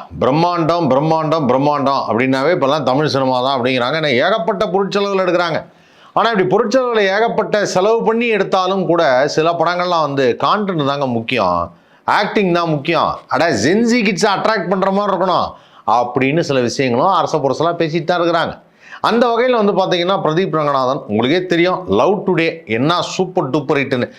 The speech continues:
அதுக்கு முன்னாடி அவர் டைரக்ட் பண்ண படம் கோமாளி. கோமாளி படம் வந்து பயங்கரமா எல்லாத்தையும் ரசிக்க வச்சது.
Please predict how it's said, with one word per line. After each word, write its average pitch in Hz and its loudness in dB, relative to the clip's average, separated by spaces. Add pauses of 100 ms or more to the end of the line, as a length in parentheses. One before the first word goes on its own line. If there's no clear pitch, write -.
(180)
அதுக்கு 202 2
முன்னாடி 262 2
அவர் 214 2
டைரக்ட் 190 0
பண்ண 180 0
படம் 165 0
கோமாளி. 180 0 (120)
கோமாளி 233 0
படம் 170 0
வந்து 175 0
பயங்கரமா 190 0
எல்லாத்தையும் 156 0
ரசிக்க 131 -2
வச்சது. 104 -2